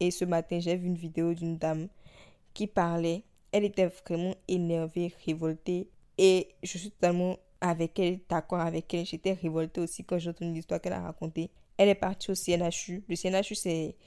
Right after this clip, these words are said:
c'est un hôpital à Cotonou. Elle est partie au C N H U, on a emmené un enfant qui a moins de deux ans et qui a une insuffisance rénale à cause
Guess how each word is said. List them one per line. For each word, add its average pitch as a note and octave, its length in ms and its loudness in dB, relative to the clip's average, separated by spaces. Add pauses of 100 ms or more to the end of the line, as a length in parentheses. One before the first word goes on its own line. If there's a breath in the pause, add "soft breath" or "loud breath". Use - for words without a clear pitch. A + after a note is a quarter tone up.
(540 soft breath)
c'est - 220 -2
un G3+ 80 6
hôpital G3+ 280 0
à F3+ 60 -2
Cotonou. D#3+ 360 -6 (600)
Elle A3+ 120 8
est A3+ 60 8
partie G3+ 300 0
au G3+ 40 -4
C - 140 0
N F#3+ 80 4
H G3 240 0
U, G3+ 80 0
on F#3+ 60 2
a F3+ 100 2
emmené F3 320 0
un F3+ 100 -2
enfant F3 240 -6
qui G3 120 -4
a F#3+ 60 2
moins F3 200 0
de E3+ 180 -4 (120)
deux F3 260 2
ans E3 220 -4
et F#3 120 -2
qui - 140 -4
a F3+ 60 2
une F3+ 100 0
insuffisance F3+ 640 -6
rénale D#3+ 500 -2 (260)
à F3+ 160 -6
cause F#3 640 -2